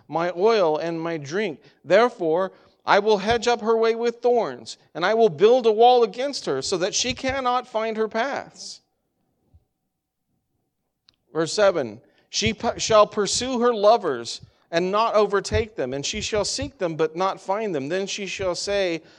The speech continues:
'I will go and return to my first husband, for it was better for me then than it is now.' And she did not know that it was I who gave her grain, the wine,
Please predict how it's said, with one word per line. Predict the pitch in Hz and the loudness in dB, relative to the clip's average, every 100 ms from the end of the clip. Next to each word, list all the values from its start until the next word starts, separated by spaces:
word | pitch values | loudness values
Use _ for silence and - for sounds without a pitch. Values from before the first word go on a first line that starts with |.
| - | -2
'I | 180 | 2
will | 262 226 | 4 6
go | 226 226 | 6 6
and | 220 | 2
return | 214 226 247 220 | -4 -6 -6 -6
to | |
my | 202 190 | -6 -6
first | 190 208 196 - | -4 -6 -6 -4
husband, | 190 233 151 113 - _ _ | -4 -4 -8 -10 -14 _ _
for | - 180 | -2 -2
it | |
was | 185 151 | -2 -6
better | 147 190 185 180 | -2 -2 -2 -6
for | 185 170 | -8 -8
me | 170 170 165 165 _ _ | -6 -8 -10 -14 _ _
then | 127 214 214 117 131 147 147 _ _ | -4 -4 -2 -6 -10 -14 -20 _ _
than | 156 156 | -8 -6
it | 156 | -4
is | 170 156 | -4 -4
now.' | 185 208 175 98 139 _ _ _ _ _ _ _ _ _ _ _ _ _ - | -4 -2 -2 -4 -10 _ _ _ _ _ _ _ _ _ _ _ _ _ -12
And | 139 | -6
she | - | -4
did | 202 214 | -2 -4
not | 190 202 170 | 0 0 0
know | 180 190 | -2 -2
that | 151 156 | -2 -2
it | |
was | 143 135 - 151 | -4 -6 -8 -4
I | 202 185 117 101 _ _ _ _ _ _ _ _ _ _ _ _ | -2 -2 -4 -8 _ _ _ _ _ _ _ _ _ _ _ _
who | 131 | -10
gave | 143 147 139 | -8 -8 -8
her | 123 | -12
grain, | 120 117 113 107 _ _ _ _ _ _ _ _ _ _ _ _ | -10 -10 -10 -16 _ _ _ _ _ _ _ _ _ _ _ _
the | 123 | -8
wine, | 127 147 135 120 92 | -2 0 -2 -8 -18